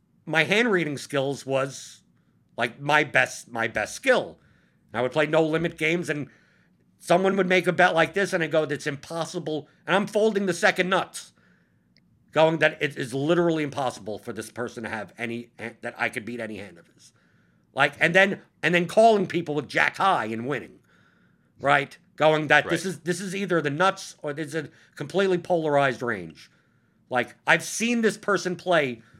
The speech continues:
Speaker 1: for the past six hours, not even studying intently, but knowing all of the proclivities of their raising st-, their profile of play. And I'm like, either this is quads,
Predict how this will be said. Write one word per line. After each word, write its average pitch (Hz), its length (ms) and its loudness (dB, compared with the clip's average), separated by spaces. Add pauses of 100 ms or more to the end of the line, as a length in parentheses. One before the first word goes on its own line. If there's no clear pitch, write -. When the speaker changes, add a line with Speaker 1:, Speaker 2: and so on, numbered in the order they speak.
(100)
Speaker 1:
for 131 80 -12
the 131 60 -6
past 139 340 -2
six 170 220 -4
hours, 190 580 2 (1400)
not 196 240 6
even 269 160 0
studying 254 480 2
intently, 180 680 0 (440)
but 156 140 2
knowing 196 380 4
all 208 360 4
of 214 80 -6
the 196 80 -6
proclivities 170 640 -4
of 131 180 0
their 135 140 4
raising 170 400 4
st-, 151 300 0 (200)
their 147 120 2
profile 196 600 6
of 156 120 -6
play. 120 440 0 (340)
And 139 80 -2
I'm 147 80 0
like, 143 400 2
either 190 300 2
this 196 320 0
is 220 180 -2
quads, 214 920 0